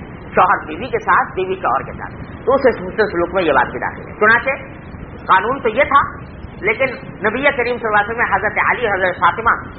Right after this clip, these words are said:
رضی اللہ تعالیٰ عنہا کے درمیان یہ تقسیم کار فرمائی۔ حضرت علی سے فرمایا، "باہر کے کام سب تم کرو"، حضرت فاطمہ سے فرمایا کہ گھر کے کام تم کرو۔ اور گھر کے، آ، کھانا پکانا وغیرہ یہ سب، یہ کام حضرت فاطمہ رضی اللہ عنہا کے ثبوت فرمائے۔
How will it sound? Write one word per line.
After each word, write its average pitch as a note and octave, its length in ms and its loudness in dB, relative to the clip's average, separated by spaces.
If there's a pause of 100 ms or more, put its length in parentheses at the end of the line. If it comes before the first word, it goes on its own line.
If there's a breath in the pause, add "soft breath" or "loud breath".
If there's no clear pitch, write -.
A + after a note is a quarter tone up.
رضی F3+ 140 2
اللہ F#3 300 4
تعالیٰ E3 180 2
عنہا E3+ 220 2
کے F3+ 120 -6
درمیان D#3 440 -2
یہ F#3+ 80 0
تقسیم F3 380 -4
کار A3 340 4
فرمائی۔ - 340 -12 (420)
حضرت G3 140 0
علی A3 120 0
سے B3 120 -2
فرمایا، A#3+ 360 4
"باہر A#3+ 320 4
کے B3 60 -4
کام A#3+ 200 0
سب B3 240 -8
تم C4+ 120 -6
کرو"، D4+ 200 4 (680)
حضرت A3 120 2
فاطمہ A#3 260 2
سے A#3+ 120 -4
فرمایا A#3 360 4
کہ G#3+ 100 -8
گھر A3+ 100 0
کے G#3+ 100 -6
کام F3+ 300 -2
تم D3 60 -12
کرو۔ - 460 -12 (320)
اور G3 300 6 (300)
گھر F#3+ 120 -4
کے، F3+ 240 -2
آ، C#3+ 540 -8
کھانا F3+ 420 2
پکانا E3+ 420 2
وغیرہ D#3 300 2
یہ D#3 100 -4
سب، D#3 220 -10 (280)
یہ D#3+ 100 0
کام E3+ 380 2
حضرت E3 140 -6
فاطمہ G3 340 2
رضی E3+ 120 0
اللہ D3 120 -2
عنہا D3+ 120 0
کے D#3 80 -8
ثبوت D3 320 -6
فرمائے۔ G#2 300 -6